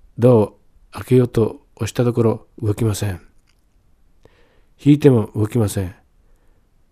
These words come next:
私は、「えー？」とつい独り言を発してしまいました。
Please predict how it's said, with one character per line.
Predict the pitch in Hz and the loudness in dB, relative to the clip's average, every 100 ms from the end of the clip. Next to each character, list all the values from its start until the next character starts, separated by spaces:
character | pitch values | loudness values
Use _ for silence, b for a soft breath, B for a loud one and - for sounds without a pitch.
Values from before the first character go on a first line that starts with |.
| _ | _
私 | - 110 117 | -10 -4 0
は、 | 110 110 _ _ _ _ | -2 -4 _ _ _ _
「え | 95 101 135 175 220 | -2 2 4 4 2
ー？」 | 240 - - - _ _ _ _ _ - | -4 -10 -20 -20 _ _ _ _ _ -10
と | 101 95 | -8 -6
つ | - 156 | 0 2
い | 117 | 2
独 | - | 0
り | 135 | 2
言 | 131 127 | 2 0
を | 117 | -4
発 | 117 | -2
し | - | -4
て | 117 | -6
し | - | -6
ま | 107 | -6
い | 101 | -6
ま | 92 | -8
し | |
た。 | - 85 | -12 -20